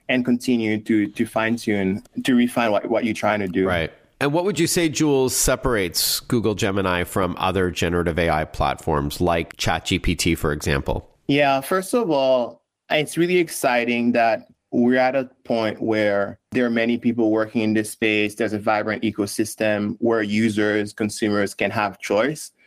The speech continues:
Speaker 1: And it's just been really exciting, at least from a personal point of view, to see the amount of progress in the space.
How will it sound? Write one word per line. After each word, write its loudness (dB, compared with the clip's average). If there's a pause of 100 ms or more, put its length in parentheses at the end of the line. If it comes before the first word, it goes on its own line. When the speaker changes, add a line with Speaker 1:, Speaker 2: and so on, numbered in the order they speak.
(280)
Speaker 1:
And 2
it's 0
just 0
been 2
really 4
exciting, 0
at -2
least 0 (140)
from 0
a -2
personal -2 (120)
point -2
of -6
view, 2
to 0
see 0
the 2
amount 0
of -6
progress -2
in 2
the 0
space. -2